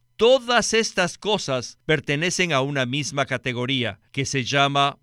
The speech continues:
pecado. En Juan uno veintinueve dice, "He aquí el Cordero de Dios que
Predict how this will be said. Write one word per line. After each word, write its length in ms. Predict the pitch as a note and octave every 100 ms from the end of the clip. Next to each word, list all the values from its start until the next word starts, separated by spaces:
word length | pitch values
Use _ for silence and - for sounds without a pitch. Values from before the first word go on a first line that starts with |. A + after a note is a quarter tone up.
| -
pecado. 760 | C#3 - - A#2 G#2 G2 G2+ - _ _ _ _ _
En 180 | C3 C3+
Juan 320 | A2 C#3+ C#3+
uno 200 | D3 C#3+
veintinueve 600 | C3+ A#2+ B2+ B2+ C#3 C3+
dice, 440 | C3 B2 C3 A#2 _ _ _
"He 260 | F3 G#3+
aquí 540 | G#3+ E3+ - F#3 G#3+ G3
el 180 | F#3+ -
Cordero 500 | F3 E3 D#3 F#3+ F3+
de 140 | D#3+
Dios 500 | C#3+ E3 F3+ - - _ _ _
que 240 | F3+ F#3